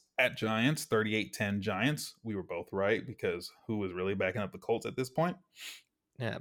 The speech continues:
Speaker 2: Jeff
Speaker 1: Daniel
Speaker 2: Saturday.
Speaker 1: Jones went off, though.
Speaker 2: <laughs> Yeah, he did. He,
Speaker 1: Jets.
Speaker 2: he went for n-, nineteen for twenty-four, hundred seventy-seven yards, two passing touchdowns, ninety-one yards rushing, and two rushing touchdowns. Like, he had his day. Like, if this is the Daniel Jo-, like,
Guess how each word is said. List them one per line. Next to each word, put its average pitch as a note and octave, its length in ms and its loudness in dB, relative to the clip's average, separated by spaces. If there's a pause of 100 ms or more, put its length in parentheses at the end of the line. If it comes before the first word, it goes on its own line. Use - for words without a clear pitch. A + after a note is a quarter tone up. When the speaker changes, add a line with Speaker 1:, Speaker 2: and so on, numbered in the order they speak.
(120)
Speaker 2:
Jeff G#2 180 2
Speaker 1:
Daniel A2+ 200 10
Speaker 2:
Saturday. G#3+ 140 10
Speaker 1:
Jones G3 280 12
went F3+ 140 10
off, F#3 220 4
though. E2+ 260 2
Speaker 2:
<laughs> - 40 -14 (1040)
Yeah, G#2+ 140 6
he A2+ 60 6
did. B2 200 8
He, B2 120 4
Speaker 1:
Jets. C3 100 4
Speaker 2:
he D3 80 8
went D3+ 180 8
for C3+ 100 8
n-, B2 120 2 (340)
nineteen C3 400 6
for B2+ 120 4
twenty-four, B2+ 760 8
hundred A#2+ 280 2
seventy-seven B2 440 4
yards, A#2 380 4
two C3 180 2
passing A#2+ 340 4
touchdowns, A#2+ 760 2
ninety-one C3 440 4
yards C3 220 2
rushing, A#2+ 400 2
and G#2+ 140 -2
two B2+ 160 2
rushing A2+ 320 4
touchdowns. B2 760 0
Like, G#2 300 0 (480)
he B2+ 80 4
had D3+ 140 12
his C3 120 4
day. C3+ 220 10
Like, A2+ 220 8
if A#2 120 0
this C#3 200 4
is C3+ 80 -4
the C3+ 100 4
Daniel B2 320 4
Jo-, A#2 220 2 (100)
like, C3 180 6